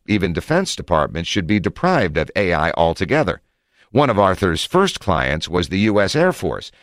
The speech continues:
which awarded the company a six-month prototyping contract at Tinker Air Force Base in Oklahoma,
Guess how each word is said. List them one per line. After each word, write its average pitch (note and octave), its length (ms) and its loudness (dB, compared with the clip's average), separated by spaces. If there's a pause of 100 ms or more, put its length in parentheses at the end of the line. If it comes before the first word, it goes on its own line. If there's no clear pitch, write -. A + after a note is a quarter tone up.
which G#2 240 2
awarded G2 380 2
the E2+ 80 -2
company E2+ 400 -2
a E2 80 -2
six-month - 720 -2
prototyping E2 720 -2
contract D#2 640 -4
at E2+ 200 -6
Tinker C3 460 -2
Air E3 160 0
Force D#2 320 -4
Base F2 300 0
in E2+ 100 -6
Oklahoma, F2+ 640 0